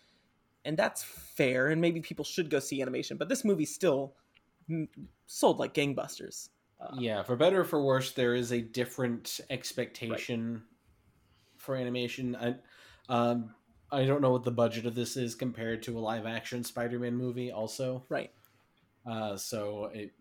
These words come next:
Speaker 1: Yes.
Speaker 2: it's probably more, you know, like, comparable when it comes to profits. I mean, not when, you know, you have Far From Home making a billion dollars.
Speaker 1: Right.
Speaker 2: That's different, but, uh,
Speaker 1: Yep.
Speaker 2: like, unless you're Frozen, you don't have an animated movie that makes a billion dollars.
Speaker 1: Correct.
Speaker 2: That,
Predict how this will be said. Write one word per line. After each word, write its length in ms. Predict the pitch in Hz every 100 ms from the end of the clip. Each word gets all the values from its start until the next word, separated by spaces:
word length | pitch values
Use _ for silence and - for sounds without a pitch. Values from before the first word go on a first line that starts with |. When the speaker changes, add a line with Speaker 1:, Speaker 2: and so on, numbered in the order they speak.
| 85 _
Speaker 1:
Yes. 220 | - 117
Speaker 2:
it's 80 | -
probably 180 | 110 107
more, 240 | 104 98 - _ _ _ -
you 100 | 113
know, 260 | 101 98 - _ _
like, 200 | 104 104 _ _ _
comparable 680 | - 127 120 117 113 110 107
when 120 | 104
it 80 | 101
comes 220 | 110 98
to 80 | -
profits. 600 | - 113 107 104 98 -
I 100 | 117
mean, 220 | 107 92 _ _ _ _ _ -
not 240 | 135 123
when, 280 | 123 113 104
you 120 | 120 110
know, 100 | 107
you 180 | 107 95
have 280 | 101 95 - - _ _
Far 200 | - 117
From 120 | 110
Home 180 | 104 101
making 320 | 101 98 98
a 40 | 104
billion 320 | 104 92 92
dollars. 500 | 110 107 90 90 95
Speaker 1:
Right. 60 | 104
Speaker 2:
That's 300 | 98 - -
different, 720 | 110 113 113 - 92 - - 104 _ -
but, 280 | 101 95 - - _ _ _ -
uh, 60 | 117
Speaker 1:
Yep. 80 | 104
Speaker 2:
like, 220 | 107 -
unless 360 | 117 131 135 135
you're 120 | 117
Frozen, 500 | 135 131 127 104 101
you 100 | 104
don't 180 | 117 107
have 160 | 107
an 60 | 107
animated 440 | 107 98 98 95
movie 280 | 101 98 98
that 140 | 98
makes 200 | 101 90
a 60 | 98
billion 340 | 98 92 92
dollars. 160 | 90 87
Speaker 1:
Correct. 360 | 107 - - -
Speaker 2:
That, 220 | 101